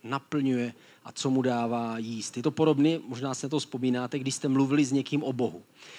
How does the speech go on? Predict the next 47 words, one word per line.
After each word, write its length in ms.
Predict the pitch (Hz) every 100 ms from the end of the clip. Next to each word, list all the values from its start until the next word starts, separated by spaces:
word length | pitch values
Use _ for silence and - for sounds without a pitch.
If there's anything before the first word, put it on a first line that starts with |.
| - -
Jako 160 | - 113
máte 300 | 123 127 104
hlad, 480 | 85 123 139 135
jo, 120 | 120 120
žízeň, 460 | 120 135 127 127
spěcháte 680 | 123 - 131 143 131 127 135
a 60 |
teď 140 | 123 131
najednou 320 | 131 127 131
on 100 | 127
se 120 | 135
zeptá: 400 | 117 113 - 117 113
„Jo, 120 | 120
jak 100 | 156
je 60 | 208
to 100 | 202
vlastně 360 | 135 - 117 - - -
s 100 | -
tím 180 | - 110
Ježíšem?“ 540 | 107 95 98 - 98 101 -
A 80 | 113
my 120 | 123
začneme, 400 | 127 135 135 127
mm, 600 | 127 113 120 120 107 104 123 117 -
chvilku 320 | - 127 131
váháme, 480 | 120 127 120 131 131
protože 360 | 135 120 123 - 104 127 127 _ -
už 100 | -
jsme 140 | 127
chtěli 220 | 117 127
jít 80 | 123
někam 280 | 123 117 110
jinam, 260 | 120 135 139
ale 180 | 131
začneme 380 | 120 139 - 147
mluvit, 560 | 127 123 113 117 160 - - - - _ -
mluvíme 540 | 117 147 143 143 135
a 40 |
najednou 360 | 131 143 151 143 - - -
čím 320 | - 156 190
víc 180 | 175 151
mluvíme, 440 | 147 156 175 170
tím 240 | 143 - 151
víc 200 | 165 -
toho 160 | 165
chceme 360 | 147 - 151 147
říct. 480 | 131 180 208 175